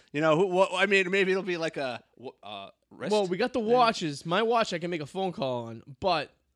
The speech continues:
Speaker 2: I mean, the interface and display is limited.
Speaker 1: But if we're gonna go another twenty years from now, who the fuck knows? Ma-, you know what? Oh, you know what
Speaker 2: Glasses?
Speaker 1: I heard?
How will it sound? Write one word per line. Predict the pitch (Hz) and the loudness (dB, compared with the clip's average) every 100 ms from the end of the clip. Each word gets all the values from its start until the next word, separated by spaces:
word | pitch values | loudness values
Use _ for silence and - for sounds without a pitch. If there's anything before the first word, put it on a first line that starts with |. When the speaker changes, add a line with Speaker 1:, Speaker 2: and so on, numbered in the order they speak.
| _ | _
Speaker 2:
I | 175 | -4
mean, | 165 151 139 | -2 -4 -4
the | 156 | -4
interface | 170 165 170 165 147 - | -4 -6 -4 -4 -6 -12
and | 156 | -10
display | 139 123 - 170 139 | -10 -10 -8 -4 -4
is | 120 | -4
limited. | 139 131 92 | -6 -8 -6
Speaker 1:
But | 139 | -6
if | 147 | -4
we're | 165 | -6
gonna | 156 | -4
go | 147 | -4
another | 135 | -4
twenty | 123 143 131 | -6 -6 -4
years | 120 127 - | -4 -4 -4
from | 143 | -4
now, | 143 | -4
who | 131 127 | -4 -8
the | |
fuck | 113 120 - | -8 -10 -8
knows? | 101 107 104 - | -10 -10 -10 -10
Ma-, | 139 185 | -6 -2
you | 202 | 4
know | 196 202 | 6 6
what? | - | 6
Oh, | 180 196 135 _ - 143 | 8 8 6 _ -14 -4
you | |
know | 135 | -4
what | 135 175 | -2 -4
Speaker 2:
Glasses? | 170 | -4
Speaker 1:
I | 147 | -6
heard? | 156 165 | -10 -12